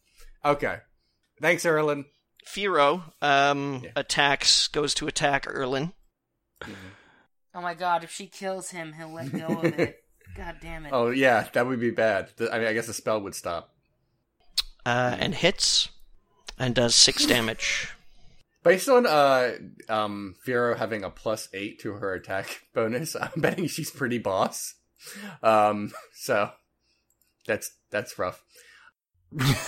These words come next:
Speaker 2: Okay. Um, the, the last guard, um, or the guard with Firo also attacks Erlin.
Speaker 1: Okay.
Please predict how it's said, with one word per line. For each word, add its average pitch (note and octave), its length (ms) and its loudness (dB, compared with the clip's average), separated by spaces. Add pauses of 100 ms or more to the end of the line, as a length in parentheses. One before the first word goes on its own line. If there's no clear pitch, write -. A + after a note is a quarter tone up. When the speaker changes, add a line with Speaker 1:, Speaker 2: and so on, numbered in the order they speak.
(140)
Speaker 2:
Okay. D#3+ 360 6 (260)
Um, D3+ 340 12
the, D#3+ 440 2
the E3 140 6
last F#3+ 400 12
guard, G3 640 10
um, C#3 460 4
or C3+ 200 2
the C3+ 140 -4
guard D#3 320 6
with D3+ 140 -4
Firo F3 340 0
also D#3 360 0
attacks F3 400 2
Erlin. F#3 300 0 (800)
Speaker 1:
Okay. - 220 -12